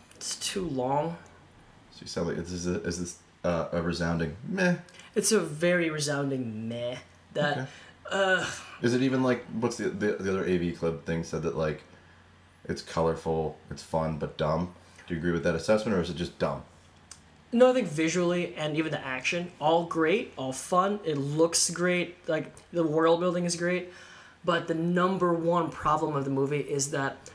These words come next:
Speaker 1: Dane DeHaan, who I think is a great actor, horribly miscast, and I think Cara Delevingne is a terrible actress.
Speaker 2: How'd my boy Clive do?
Speaker 1: He was good.
Speaker 2: Yeah.
Speaker 1: He was good. He's Clive Owen. He can go walk, like, it's embarrassing.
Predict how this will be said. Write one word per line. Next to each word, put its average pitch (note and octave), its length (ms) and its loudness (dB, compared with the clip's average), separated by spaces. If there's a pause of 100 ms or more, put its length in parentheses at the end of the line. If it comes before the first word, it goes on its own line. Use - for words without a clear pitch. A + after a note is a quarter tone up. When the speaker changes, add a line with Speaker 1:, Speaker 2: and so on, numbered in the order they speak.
(160)
Speaker 1:
Dane E3 220 4
DeHaan, F#3 320 2
who E3+ 80 0
I - 20 0
think D#3 140 -4
is - 40 -2
a D#3 60 0
great E3+ 240 4
actor, E3+ 400 0 (420)
horribly G#3+ 640 6
miscast, A#2 640 -4 (500)
and D3+ 360 2 (140)
I E3 80 0
think E3 220 0
Cara E3+ 180 2
Delevingne C#3+ 540 2 (120)
is D#3 260 0
a C#3 240 0
terrible C#3 460 0
actress. - 380 -4
Speaker 2:
How'd F#2 100 0
my F2+ 80 2
boy E2 200 0
Clive D#2+ 360 -4
do? D2+ 200 -4 (600)
Speaker 1:
He C4+ 80 4
was C4+ 60 4
good. - 220 2 (160)
Speaker 2:
Yeah. G2 140 0 (360)
Speaker 1:
He G#4 80 4
was G4 80 4
good. G4+ 180 0
He's - 120 -4
Clive A#3 240 2
Owen. C3+ 180 2
He D#3+ 80 0
can F3+ 120 0
go F3 80 4
walk, E3 220 2
like, F3+ 200 -2 (220)
it's F#3 200 4
embarrassing. D#3 880 2